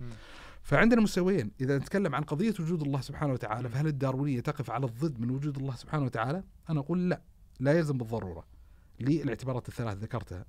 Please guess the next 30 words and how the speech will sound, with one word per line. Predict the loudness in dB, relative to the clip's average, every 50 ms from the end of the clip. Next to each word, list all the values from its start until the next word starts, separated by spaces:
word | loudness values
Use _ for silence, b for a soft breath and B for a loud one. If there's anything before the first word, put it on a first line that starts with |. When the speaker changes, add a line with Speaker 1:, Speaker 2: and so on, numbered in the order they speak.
| -2
Speaker 2:
أن | 0 0 2 0
الإطار | 0 -2 -2 -4 -4 -2 -2 0 0 0
المفسر | 0 -2 -2 -2 -4 -4 -4 -6 -8 -6
للداروينية | -6 -4 -4 -4 -2 -2 -2 -2 0 -2
هو | -2
البيولوجيا، | -2 -2 0 0 0 0 0 -2 -2 -2 -4 -4 -6 b b b b b b b b b
والإطار | -4 -2 -2 -2 -2 -2 -2 -2 0 0 0 -2 0
الكوني | -2 -4 -4 -2 -2 0 0 0 0
أوسع | -2 -4 -4 0 2 4
دائرة | 4 4 4 0 0 0 0
من | 0 0 2
هذا، | 0 0 0 -4 -6 -8 B B B B B B B B B B B
والقضية | 0 2 4 4 2 2 -2 -4 -4 -4 -2 0 2 2 0
الثانية | 0 0 0 0 2 4 4 4 4
ما | 4 2
يتعلق | 2 2 0 2 2 0 0 0
أن | -2 -2
الداروينية | 0 0 0 0 2 2 2 2 2 2
كذلك | 2 0 0 0 0 0
لا | 0 0 0
تقس-، | 0 -2 -2 -2 -2 -2 -4 -8 -4 0
لا | 2 2 2
تقدم | 0 -2 -4 -2 -2 -2 0 -2
تفسيرا | -2 -2 -4 -2 -2 -2 -2 -2
في | -2 -2
الإطار | -2 -2 -2 0 0 0
البيولوجي | 2 0 0 0 0 0 0 0 -2
لنشأة | -2 -2 -2 -2 -4 -6 -8
الحياة. | -4 -2 -2 -2 -2 -4 B B B B B B B B B B 0 4
ثلاثة، | 6 8 8 8 6 6 2 -4 -4